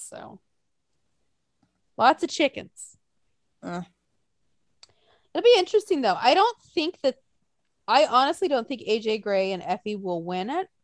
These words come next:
Speaker 1: the Ring of Honor thing because I don't think they want the belt to change hands in a company that probably won't be around in six months.
Speaker 2: <laughs>
Speaker 1: So.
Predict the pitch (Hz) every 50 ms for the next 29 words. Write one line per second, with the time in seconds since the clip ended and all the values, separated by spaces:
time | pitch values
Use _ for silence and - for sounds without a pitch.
0 | _ _ 311 320 359 370 381 392 392 392 392 403 403 392 392 440 440 415 - 320
1 | 277 294 262 262 - 269 349 415 415 - 359 320 - 302 285 269 240 233 240 247
2 | 233 - _ _ _ _ _ _ _ _ _ _ 220 208 - 220 214 247 254 -
3 | - - 202 - - 226 220 226 220 - - 220 202 202 214 226 233 - 214 180
4 | 170 - - 202 196 196 - 214 214 214 202 - - _ - 196 190 196 196 214
5 | 214 226 208 202 185 - - - 170 165 170 165 160 170 185 208 233 226 - 269
6 | 262 - - 330 320 330 349 392 - - - - _ _ _ _ _ 269 - -
7 | _ _ _ _ _ _ _ _ _ _ _ _ _ _ _ - _ - - -
8 | - - - 208